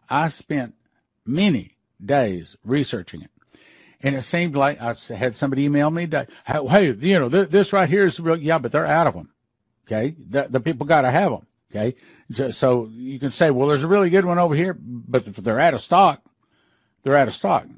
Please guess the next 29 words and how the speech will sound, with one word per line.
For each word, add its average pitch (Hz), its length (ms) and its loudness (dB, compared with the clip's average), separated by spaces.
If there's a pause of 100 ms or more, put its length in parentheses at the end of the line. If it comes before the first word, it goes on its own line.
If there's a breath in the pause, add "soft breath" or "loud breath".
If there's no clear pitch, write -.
Okay? 117 160 -6
We're 117 140 -2
not 160 120 4
gonna 143 140 0
help 165 220 0
us. - 180 -14 (380 soft breath)
So 123 280 -2 (420)
here's 170 280 4
what 190 140 4
I 160 40 2
found. 147 380 -2 (920)
I 113 160 -2
really 196 380 4
like 170 220 2
this 151 260 -4
little 156 240 0
unit. 131 300 -6
I've 117 80 -14
got 117 160 -10
it 107 60 -16
sitting - 280 -8
right 127 180 -6
here. 117 180 -4
I 113 60 -6
could 107 140 -16
reach 110 240 -6
over 107 220 -6
and, 90 200 -10 (680 soft breath)
yeah, - 120 -2